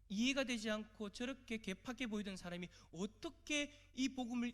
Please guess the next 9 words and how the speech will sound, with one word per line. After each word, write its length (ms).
이렇게 360
쉽게 340
받아들일 460
수 140
있지 180
하는 200
역사가 280
일어날 360
거예요. 200